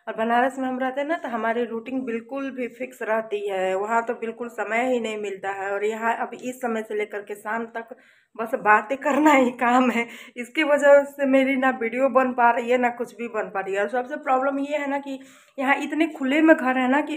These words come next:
अच्छे से आ भी नहीं रही है। और ये देखिए, ये ग्रीन कलर का पर्दा मैं अभी उठा करके मैं वीडियो बना रही हूँ, क्योंकि जैसे ही इसको कर रहे हैं एकदम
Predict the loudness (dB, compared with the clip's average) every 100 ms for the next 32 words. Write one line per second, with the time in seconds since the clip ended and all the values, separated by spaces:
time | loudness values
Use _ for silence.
0 | 0 0 -2 -8 -6 0 4 4 2 0
1 | -4 0 2 2 2 0 -4 -4 -4 -4
2 | 0 2 4 4 2 0 0 0 2 4
3 | 2 2 0 0 -2 -6 0 0 0 -8
4 | -10 -10 -8 -6 -4 -6 -8 -8 -4 -2
5 | -2 -2 -6 -6 -4 0 2 0 0 0